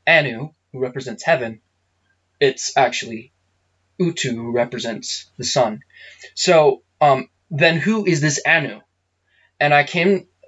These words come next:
and just, I pieced together some things of what it might be talking about. And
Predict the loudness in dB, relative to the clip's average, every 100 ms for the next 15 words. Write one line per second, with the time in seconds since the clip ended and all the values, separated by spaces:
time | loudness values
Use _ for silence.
0 | -8 0 0 0 -2 -2 -2 -2 -6 _
1 | _ _ 2 2 2 -6 _ _ -6 0
2 | 0 0 -2 4 4 2 0 -2 -4 0
3 | 0 0 -6 -12 -16 _ _ -4 -4 0
4 | 2 2 0 -2 -2 0 2 2 -2 -14
5 | -4 -4 -4 -12 _ _ _ _ _ _
6 | _ 0 2 2 0